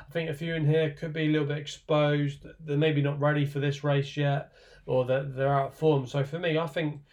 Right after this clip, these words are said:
Fingles Hill, I think the money could come from him. You know, I, I think, I think he could go off close to favourite come post time. Um, he's got the right profile. Uh, it was a good win last time out. He's got, uh, a bit more to offer over this trip as well.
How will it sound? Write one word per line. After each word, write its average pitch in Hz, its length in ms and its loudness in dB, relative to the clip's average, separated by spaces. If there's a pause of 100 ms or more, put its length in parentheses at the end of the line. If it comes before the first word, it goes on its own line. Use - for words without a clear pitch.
(260)
Fingles 143 640 0
Hill, 135 460 2
I 127 40 -6
think 165 220 -2
the 151 60 4
money 156 260 4
could 139 180 -6
come 156 220 2
from 110 180 -10
him. 107 60 -14
You 107 60 -12
know, 117 200 -4 (100)
I, 139 40 -8
I 120 40 -10
think, - 280 -12
I 123 60 -4
think 151 220 -6
he 147 120 -4
could 131 220 -8
go 131 240 0
off 117 160 -6 (180)
close 135 280 0
to 135 100 -12
favourite 135 480 2 (400)
come 127 200 0
post 127 360 0
time. 104 340 -4
Um, 113 260 -6
he's 131 160 -8
got 160 140 4
the 147 80 0
right 127 260 2
profile. 120 760 -2 (280)
Uh, 110 360 -2
it - 160 -18
was 120 100 -16
a - 40 -18
good 156 200 2
win 135 180 2
last 120 320 0
time 110 220 -2
out. 110 380 -4 (160)
He's 120 160 -14
got, 156 280 0 (360)
uh, 123 220 0
a 120 40 -12
bit 139 140 -2
more 120 180 -6
to 131 80 -4
offer 120 240 -4
over 113 160 -6
this 113 140 -12
trip 113 240 -10
as 107 100 -14
well. 113 360 -4